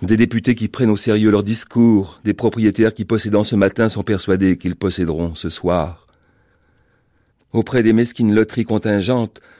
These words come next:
le genre humain joue la grande partie. Les rois tiennent encore les cartes et ils les tiennent pour les nations.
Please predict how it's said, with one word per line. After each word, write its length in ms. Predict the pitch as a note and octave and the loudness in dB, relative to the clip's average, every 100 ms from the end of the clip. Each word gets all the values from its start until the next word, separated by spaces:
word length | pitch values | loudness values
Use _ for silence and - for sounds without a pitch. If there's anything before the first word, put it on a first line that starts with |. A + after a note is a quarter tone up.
| _ | _
le 100 | G#2 | 0
genre 240 | G#2+ A2 | 2 2
humain 240 | G#2+ G#2 G#2+ | 2 4 2
joue 180 | F2 G2 | 0 0
la 120 | F2+ | 0
grande 300 | D#2 F2+ E2 | 0 -2 -2
partie. 580 | F2 - - C#2+ D#2+ - - - - _ _ _ _ | -6 -8 -12 -8 -6 -8 -18 -20 -20 _ _ _ _
Les 120 | A2 | 0
rois 260 | G2 A2+ A#2+ | 0 0 0
tiennent 260 | - A2+ G2+ | 0 -2 -2
encore 320 | A#2 A#2 G#2+ | -4 -2 -2
les 120 | G2+ | -2
cartes 420 | - G#2+ G2 G2 G2 | -4 -2 -2 -2 -4
et 40 | |
ils 140 | F2+ | 0
les 100 | F2+ | 0
tiennent 320 | F2+ G2+ G2+ F2+ | 0 0 -2 -2
pour 180 | F#2 | -4
les 100 | F#2+ | -2
nations. 580 | F#2 G2 - G#2+ G2+ F#2+ | -2 -2 -4 -2 -2 -2